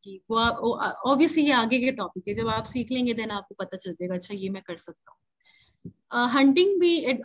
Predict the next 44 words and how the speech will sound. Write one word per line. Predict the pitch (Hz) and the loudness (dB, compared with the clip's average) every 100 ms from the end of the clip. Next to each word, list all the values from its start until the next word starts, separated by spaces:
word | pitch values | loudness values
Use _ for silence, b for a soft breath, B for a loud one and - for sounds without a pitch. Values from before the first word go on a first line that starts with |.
| - | 2
आप | 254 294 | 2 2
हंटिंग | 277 269 285 330 | 0 0 0 0
के | 330 | 0
बजाय | 311 285 269 294 | -2 0 0 0
वैलिडेशन | 262 262 247 247 294 | -2 -2 -4 -2 -2
कर | 277 190 | -2 -6
लें | 196 262 - _ _ _ | -10 -16 -20 _ _ _
कि | 285 | -6
जी | 254 294 | 0 2
आप | 269 269 | 2 0
अपनी | 269 277 | -2 -2
अप्रूव | 269 254 285 | -2 -2 -4
प्रोडक्ट | 294 269 233 247 | -4 -4 -4 -4
मुझसे | 240 220 233 | -6 -6 -8
चेक | 233 196 | -8 -10
करवा | 202 180 175 | -10 -10 -10
लें, | 185 | -8
या | 294 269 | -2 0
अप्रूव | 247 233 254 277 285 | 2 0 0 2 4
नहीं, | 277 269 302 | 4 4 2
अगर | 247 233 | 2 0
आपने | 233 226 240 240 226 | 0 0 -2 -2 -2
कोई | 233 233 | -4 -6
पर-, | - 233 214 | -6 -6 -6
प्रोडक्ट | - - 226 226 | -6 -2 0 -2
किसी | 240 240 | -4 -8
से | - 247 | -4 -4
खरीदी | 247 208 190 247 | -4 -6 -2 0
है | |
और | 233 | 0
आप | 220 214 | -2 -4
उसको | 220 233 | -6 -4
रीटेस्ट | 214 220 226 226 | -4 -2 -4 -4
कराना | 220 196 196 | -6 -8 -8
चाह | 196 | -8
रहे | 180 | -8
हैं, | 190 | -10
मुझसे | 202 269 | -10 -8
करवा | 269 233 208 | -4 -2 -2
लें, | 208 | -4
मैं | 208 | -6
इवैल्युएट | 202 185 196 208 | -6 -6 -8 -8
करके | 214 208 | -10 -12
दूंगा। | 190 185 | -14 -18